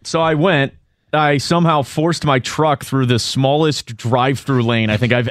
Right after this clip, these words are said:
ever seen in my entire life. Thought I was gonna hit the building or a car or a pole, but made it through. Waited for a couple of cars. Finally got up there and said, "Yeah, one second. Hold on one second."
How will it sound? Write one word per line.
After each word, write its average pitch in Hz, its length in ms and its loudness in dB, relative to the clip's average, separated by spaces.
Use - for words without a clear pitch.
ever 139 340 2
seen 127 380 0
in 117 100 0
my 110 140 0
entire 113 400 -2
life. 101 560 -6
Thought 160 120 0
I - 20 0
was 139 100 -2
gonna 131 140 0
hit 139 120 0
the 123 60 -2
building 117 480 0
or 104 120 0
a 95 60 -4
car 123 420 0
or 104 100 2
a 101 60 -4
pole, 110 340 -2
but 107 220 -4
made 160 200 4
it 190 120 2
through. 113 280 2
Waited 175 380 0
for 151 140 -2
a 135 60 -4
couple - 280 -2
of 135 80 -2
cars. 104 440 -4
Finally 190 340 0
got 185 220 2
up 170 160 -2
there 165 100 0
and 147 100 2
said, 147 140 0
"Yeah, 190 220 2
one 175 180 2
second. 131 280 2
Hold 139 140 4
on 131 60 2
one 120 100 2
second." 107 220 -2